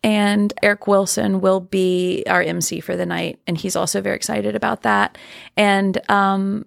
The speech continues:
w-, when I was talking to him about this, he was like, "You know, he's been an actor for, uh, I don't know, twenty-one years or so. The first acting he ever did was on that stage." And I just, I, I love, I love these stories. I love getting them. Um, anybody that's got some,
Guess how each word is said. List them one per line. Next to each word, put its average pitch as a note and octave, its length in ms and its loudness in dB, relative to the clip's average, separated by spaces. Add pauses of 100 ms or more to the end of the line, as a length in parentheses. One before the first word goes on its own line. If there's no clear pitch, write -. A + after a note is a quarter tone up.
(140)
w-, G#3 260 2
when G3+ 140 4
I G3 60 4
was G3 100 0
talking G3+ 300 0
to G3+ 80 -6
him G3 260 -2
about F#3+ 340 -2
this, F#3+ 260 -2
he - 120 -4
was F#3+ 120 0
like, F#3+ 200 -2
"You C4 60 2
know, C4+ 340 4
he's A3+ 240 -4
been A3+ 200 2
an G#3+ 120 2
actor F#3 420 -2
for, F3 300 -8 (140)
uh, - 160 0 (240)
I E3 100 -6
don't E3+ 120 -2
know, E3+ 80 -6
twenty-one F3+ 360 -2
years F3 340 -2
or F3+ 60 -4
so. - 440 -8
The G3+ 100 0
first B3 320 0
acting A3 460 0
he G#3+ 140 0
ever A3 140 0
did B3 220 0
was G#3 140 -2
on G#3+ 220 0
that A#3 180 -2
stage." - 480 -6 (240)
And A3+ 400 4
I A3+ 160 2
just, A#3 500 -4 (220)
I, A#3 240 2
I A3+ 140 4
love, A3+ 460 2 (180)
I A3+ 80 2
love G#3+ 280 0
these A3+ 160 0
stories. G#3+ 480 0
I G#3 60 0
love G3 180 -4
getting F#3+ 380 0
them. A3 420 2
Um, F#3+ 260 2
anybody A3 380 2
that's G#3+ 280 -4
got F#3 300 0
some, G#3+ 560 -2